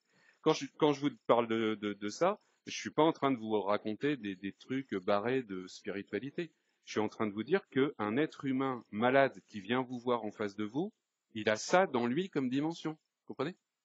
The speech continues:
C'est-à-dire que le pauvre, s'il voit un arbre comme des stères de bois potentiels pour, pour sa cheminée, il faut que vous l'aidiez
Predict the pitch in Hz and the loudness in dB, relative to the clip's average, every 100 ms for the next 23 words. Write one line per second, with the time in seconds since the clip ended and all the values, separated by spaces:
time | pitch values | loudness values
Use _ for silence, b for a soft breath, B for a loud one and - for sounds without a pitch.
0 | _ _ _ - 113 117 110 170 - 147 | _ _ _ -4 2 4 6 4 6 6
1 | 170 120 143 139 160 196 214 127 - 135 | 6 6 4 4 6 6 6 -2 -10 -6
2 | 127 127 131 131 160 190 - 127 120 117 | -2 2 4 6 6 4 2 0 0 0
3 | 117 - 151 135 135 127 139 135 117 120 | -2 4 4 4 0 4 4 4 -2 -2
4 | 113 160 170 - 107 117 123 - - 135 | 0 0 0 -4 -4 -4 -4 -6 -8 -4
5 | 151 165 180 _ _ _ _ _ _ 131 | -2 -2 -4 _ _ _ _ _ _ -2
6 | - 135 123 131 135 135 131 151 196 | 2 2 4 6 8 6 6 6 6